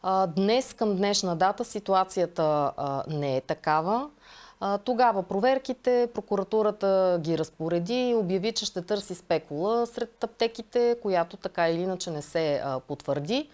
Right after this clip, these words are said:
А, към момента проверките са обичайни, рутинни. А, искам да ви кажа за това какво е отношението на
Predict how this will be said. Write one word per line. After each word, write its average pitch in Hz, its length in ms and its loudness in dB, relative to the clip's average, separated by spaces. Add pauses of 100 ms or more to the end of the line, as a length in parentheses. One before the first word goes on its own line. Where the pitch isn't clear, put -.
(480)
А, 214 180 0
към 285 200 0
момента 220 520 2
проверките 196 680 0
са 220 440 0
обичайни, 175 720 0
рутинни. 220 640 -2 (560)
А, 208 280 2
искам 269 320 0
да 254 80 2
ви 226 120 0
кажа 247 380 2
за 214 160 0
това 220 400 2
какво 214 280 -2
е 220 80 4
отношението 214 760 0
на 190 500 2